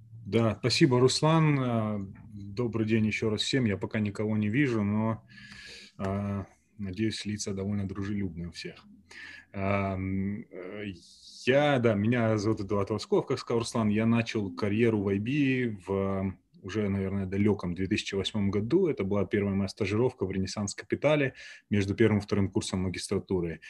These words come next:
А, почему ай би? А, но на тот момент, когда я учился в магистратуре, а, были похожие мероприятия. Тогда они были в офлайн, в меньшем количестве, но к нам на кампус в школу приходили разного, представители разных отраслей, разных профессий.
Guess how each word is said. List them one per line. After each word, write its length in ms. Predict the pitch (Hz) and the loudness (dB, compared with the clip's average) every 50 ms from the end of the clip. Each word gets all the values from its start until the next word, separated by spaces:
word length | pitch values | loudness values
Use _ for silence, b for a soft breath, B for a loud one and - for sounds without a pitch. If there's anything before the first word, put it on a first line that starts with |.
| B B B B B B B B _ | B B B B B B B B _
А, 260 | - 98 92 92 95 92 | -6 -2 -2 0 0 0
почему 400 | 92 - - - 131 135 143 147 | 0 0 2 4 6 8 8 8
ай 120 | 135 131 | 8 8
би? 500 | 123 120 156 196 214 208 190 - - - _ | 8 8 8 8 8 8 6 4 0 -6 _
А, 300 | - 113 107 101 98 98 | -4 -2 0 2 4 4
но 360 | 98 101 101 107 120 127 139 | 4 6 6 6 8 8 8
на 100 | 147 135 | 6 6
тот 240 | 127 - 147 131 - | 6 6 6 6 6
момент, 480 | 131 127 131 139 156 170 175 160 160 - | 6 6 6 6 6 6 6 4 2 0
когда 960 | - - 92 90 98 92 107 110 117 123 123 120 120 120 117 117 117 117 113 110 | -2 -4 -2 -2 0 2 4 6 6 6 6 6 6 6 6 8 8 8 8 6
я 340 | 104 98 101 110 110 110 107 | 4 4 4 4 6 6 4
учился 540 | 107 104 101 - - - 120 110 113 - 110 | 4 2 0 0 4 6 6 6 6 4 4
в 60 | 101 | 6
магистратуре, 920 | 104 107 107 104 113 - - - 117 113 117 - 165 175 165 151 143 139 B B B B B B B B | 6 4 4 4 0 0 2 2 2 2 6 8 8 10 10 10 8 6 B B B B B B B B
а, 320 | - 95 95 95 95 92 | -8 -4 -4 -2 -2 0
были 220 | 92 104 120 113 110 | 6 8 8 8 10
похожие 440 | 110 123 113 - 135 127 104 113 110 | 8 6 6 8 8 8 10 10 8
мероприятия. 640 | 104 104 104 101 101 117 127 156 175 160 - 113 | 6 6 4 4 6 6 6 6 6 6 6 4
Тогда 320 | 104 - 107 95 98 110 110 | 4 4 2 4 6 4 6
они 160 | 107 101 101 | 6 6 4
были 220 | 101 98 98 98 | 4 4 4 4
в 100 | 95 92 | 4 4
офлайн, 400 | 101 95 - - 135 143 147 147 | 4 2 2 0 2 2 4 4
в 140 | 117 90 92 | 4 4 6
меньшем 360 | 107 113 110 98 - - 95 | 6 6 6 6 4 0 -2
количестве, 840 | 92 - 107 117 151 175 - - 127 - - - 123 117 113 110 104 101 | -2 0 4 4 4 4 4 0 -4 -4 0 2 4 4 4 4 2 2
но 540 | 98 98 101 101 101 101 101 98 95 90 | 2 2 4 4 2 2 2 0 -2 -4
к 100 | - - | -4 -2
нам 140 | 110 101 98 | -2 0 2
на 120 | 98 98 95 | 0 0 0
кампус 360 | - 110 101 95 - 98 - | 0 -2 -2 0 -2 -4 -4
в 80 | - | -4
школу 320 | - - - 98 98 90 80 | -8 -6 -4 -2 -2 -2 -4
приходили 480 | - - - - 101 95 92 90 90 | -8 -14 -12 -10 -8 -6 -6 -4 -4
разного, 480 | 92 92 98 98 87 98 98 92 92 80 | -2 -2 0 -2 0 0 -2 -2 -2 -4
представители 540 | - - 95 - - 104 98 92 90 92 95 | -6 -8 -8 -6 -4 -4 -4 -4 -2 -4 -4
разных 460 | 92 101 98 92 90 95 82 - - | -2 0 0 0 0 -2 -6 -6 -10
отраслей, 520 | - - - - - - - 147 165 156 | -16 -12 -12 -10 -10 -4 0 2 4 4
разных 340 | 123 110 101 90 90 82 - | 4 2 0 -2 -4 -6 -6
профессий. 640 | - - 95 - - 160 170 - - 139 131 131 B | -6 -6 -6 -2 -2 0 0 2 2 2 0 0 B